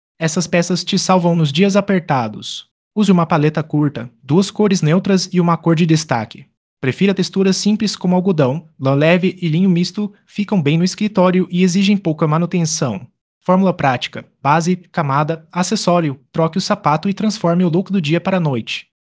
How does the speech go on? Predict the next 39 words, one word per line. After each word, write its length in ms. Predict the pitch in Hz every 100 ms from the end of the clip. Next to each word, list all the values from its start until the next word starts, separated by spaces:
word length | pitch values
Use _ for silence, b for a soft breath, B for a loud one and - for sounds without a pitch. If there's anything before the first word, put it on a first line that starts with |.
| -
Regras 320 | 190 208 190
simples 360 | - 202 208
de 80 | 180
mix 300 | 170 175 -
and 120 | 175 160
match 280 | 151 175 -
para 140 | 170
o 60 | 165
dia 240 | 120 139
a 20 |
dia. 280 | 156 131 170
Mantenha 360 | 185 190 170 160
a 40 |
paleta 420 | 160 175 151 160
limitada: 640 | 170 185 196 151 127 - - -
preto, 380 | 131 117 - - _
bege, 460 | - 143 156 180 180 _
marinho 520 | 180 185 156 147 151
e 80 | 156
uma 160 | 175 196
cor 220 | 196 190
de 100 | 185
destaque. 640 | 175 170 - 127 110 143 - _ _ -
Ao 100 | 135
misturar 440 | 151 156 175 170
estampas, 680 | 175 - 185 185 165 151 -
deixe 240 | 143 156 170
apenas 400 | - 175 190 190
uma 140 | 190
peça 340 | 185 165 180 208
estampada 640 | - 214 202 165 180 175 175
e 80 |
o 40 | 175
resto 360 | 147 143 -
liso. 380 | 135 127 113 - - _ _ -
Preste 280 | 180 185
atenção 440 | 214 208 196 - 175
nas 160 | 180
proporções. 840 | - 196 202 196 - 156 147 151